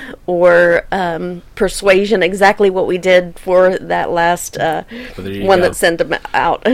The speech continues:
Speaker 1: <laughs>
Speaker 2: Well, sometimes you just have to get, you know, you gotta get points for style,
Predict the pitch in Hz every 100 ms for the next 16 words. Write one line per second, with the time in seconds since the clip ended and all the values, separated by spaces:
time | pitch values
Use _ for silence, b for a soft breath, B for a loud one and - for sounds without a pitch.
0 | 277 269 233 135 131 165 165 151 131 135
1 | 143 135 127 123 123 123 120 113 113 120
2 | 113 113 127 117 - 98 - 85 76